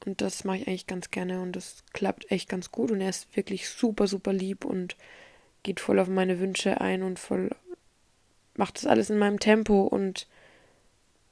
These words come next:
ich glaub, dass das ganz gut wird. Also ich möchte jetzt nicht ganz speziell sagen, was genau alles bei mir los ist, weil das doch sehr, sehr persönlich ist.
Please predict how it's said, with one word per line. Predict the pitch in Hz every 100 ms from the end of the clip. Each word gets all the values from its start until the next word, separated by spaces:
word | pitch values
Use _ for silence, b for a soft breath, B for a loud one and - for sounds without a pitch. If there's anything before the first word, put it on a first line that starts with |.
| _ _ _ -
ich | -
glaub, | 208 190
dass | - 185
das | 196 -
ganz | 190 180
gut | 196 180
wird. | 185 - -
Also | 190 180 349 - _ _ _ _
ich | - -
möchte | 208 202 202
jetzt | -
nicht | 190 190 -
ganz | - 190 180
speziell | - - - 220 254 262 262 _ _ _ _
sagen, | - 208 208 202 208
was | 202 - -
genau | - 190 190 -
alles | 202 196
bei | - 185
mir | 185
los | 190 190 185
ist, | -
weil | 196
das | 190
doch | - 180
sehr, | - 185
sehr | 185
persönlich | - 180 214 220 196
ist. | 196 -